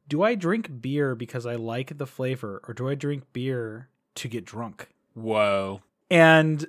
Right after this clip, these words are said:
Speaker 1: this is a beer where I can drink it to enjoy the flavor. It's not a vehicle to alter my state of mind. It is something that gives me flavor and is interesting and kind of makes me sit back and think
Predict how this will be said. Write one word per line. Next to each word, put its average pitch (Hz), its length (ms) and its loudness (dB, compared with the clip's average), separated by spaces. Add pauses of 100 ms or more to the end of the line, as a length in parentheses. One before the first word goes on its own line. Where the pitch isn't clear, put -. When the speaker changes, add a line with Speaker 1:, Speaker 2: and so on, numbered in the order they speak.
(120)
Speaker 1:
this 143 460 -2
is 254 120 -2
a 247 60 4
beer 147 720 2
where 135 460 0 (340)
I 156 340 4
can 180 280 -2
drink 139 300 -2
it 143 140 -6
to 139 140 -4
enjoy 131 360 0
the 123 100 -2
flavor. 123 420 -4
It's 117 160 -8
not 147 200 0
a 135 60 0
vehicle 131 680 2
to 117 380 -8
alter 127 480 -6
my 117 240 -8
state 123 320 -6
of 104 80 -12
mind. 156 540 -4
It 139 180 0
is 131 520 -2 (440)
something 175 480 2
that 143 360 2
gives 139 240 -2
me 135 180 -2
flavor 143 600 2
and 139 260 -2
is 127 200 -4
interesting 151 640 -6
and 127 240 -6
kind 139 240 -4
of 120 60 -10
makes 131 260 -8
me 131 320 -10
sit 180 340 -6
back 139 300 -6
and 131 180 -10
think 156 300 -4